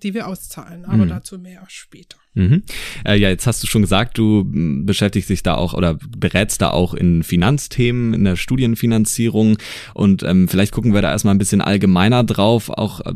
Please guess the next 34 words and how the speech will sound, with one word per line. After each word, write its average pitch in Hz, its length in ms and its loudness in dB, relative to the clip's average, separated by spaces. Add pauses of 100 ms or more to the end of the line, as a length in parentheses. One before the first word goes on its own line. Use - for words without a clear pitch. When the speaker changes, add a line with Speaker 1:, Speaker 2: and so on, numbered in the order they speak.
Speaker 2:
Thema 107 300 4
Bildungsungleichheit 92 1000 2
ist - 140 -4
ja 87 100 0
an 87 140 2
der 87 160 0
Uni 92 340 4 (200)
auch - 240 -4
ein, 90 500 0
ein 92 100 2
großer 92 320 2
Punkt. 104 340 2
Also 92 280 2
neben 98 340 6
dem 95 180 4
N 95 160 2
C 127 280 2
und 104 140 2
dem 90 120 2
ABI, 123 360 2 (520)
inwiefern 117 600 2
beeinflusst 117 640 0
da 98 140 2
auch 101 340 0
der 98 160 0
finanzielle 123 600 0
Hintergrund 107 520 2
von - 300 0
jungen 98 260 4
Menschen 185 800 2
ihren 95 240 0
Zugang 101 340 -2
zum 92 160 -4
Studium? 95 560 -4